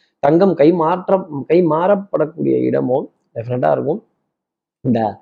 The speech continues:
அவாலா, ஹவாலா, எது ஹவாலாவா சார்? அதாவது அந்த அந்நிய செலவாணி. ஆமா, இங்க உள்ளூர் செலவாணிக்கே பத்த மாட்டேங்குதா, இதுல அந்நிய செலவாணி வந்துதான் நாங்க இட்டு ரொம்ப போற மாட்டோம் அப்படின்னு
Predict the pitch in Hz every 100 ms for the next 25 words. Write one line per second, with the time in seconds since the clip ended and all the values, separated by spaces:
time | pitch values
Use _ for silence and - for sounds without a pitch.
0 | _ _ _ - 127 147 151 143 147 120
1 | 120 127 131 127 - _ _ - 165 180
2 | 131 139 180 180 160 156 151 156 175 135
3 | - 143 160 143 123 110 131 175 202 202
4 | 175 156 156 156 175 - 139 185 185 -
5 | _ _ - 131 120 156 208 196 165 170
6 | 170 160 147 196 175 - 190 180 156 160
7 | 147 160 175 151 127 156 196 175 - 165
8 | 170 156 147 143 151 170 165 147 135 135
9 | 147 127 143 131 135 131 135 - 139 -
10 | _ - - - 139 135 139 143 135